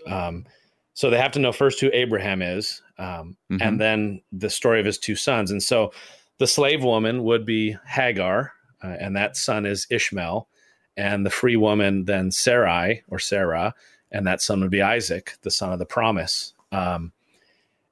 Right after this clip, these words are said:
Speaker 1: and so right away, we've got some, some huge distinctions there that are taking place, right? That, um, God says to Abraham, "I'm gonna make you a, a great nation,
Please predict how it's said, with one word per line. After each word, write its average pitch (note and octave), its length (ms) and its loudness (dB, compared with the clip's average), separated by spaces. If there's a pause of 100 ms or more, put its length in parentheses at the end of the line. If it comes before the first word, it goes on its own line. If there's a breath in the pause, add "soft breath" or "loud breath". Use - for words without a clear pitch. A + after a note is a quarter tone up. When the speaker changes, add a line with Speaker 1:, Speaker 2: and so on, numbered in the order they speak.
(120)
Speaker 1:
and A#2 160 2
so C3 120 4
right B2 240 4
away, B2 220 6
we've G#2+ 160 4
got G2+ 200 0
some, F#2+ 300 -6
some G#2+ 200 -8
huge A2+ 640 -2 (120)
distinctions G#2 800 -6 (100)
there F2+ 400 -6 (140)
that G2 140 -4
are F#2 80 -2
taking F#2+ 360 -2
place, F2 440 0
right? F#2 280 0
That, F2+ 240 0 (460 loud breath)
um, F#2 300 -2
God G#2+ 280 2
says - 240 2
to - 180 0
Abraham, G#2+ 500 2 (200)
"I'm G#2 180 0
gonna G2+ 160 2
make G#2 220 0
you G2+ 160 4
a, F#2 120 2
a F#2 100 0
great F#2+ 240 0
nation, A#2+ 640 2